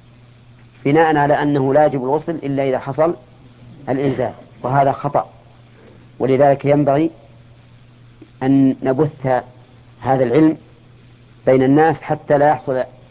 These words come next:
الجهل. فهذا التغييب موجب للغسل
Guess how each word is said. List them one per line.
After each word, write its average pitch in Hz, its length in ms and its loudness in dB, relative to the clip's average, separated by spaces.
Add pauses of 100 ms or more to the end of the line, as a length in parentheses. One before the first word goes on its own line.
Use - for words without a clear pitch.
(180)
الجهل. 123 320 -8 (1160)
فهذا 135 640 0
التغييب 165 460 2 (1200)
موجب 147 500 0
للغسل 123 380 -4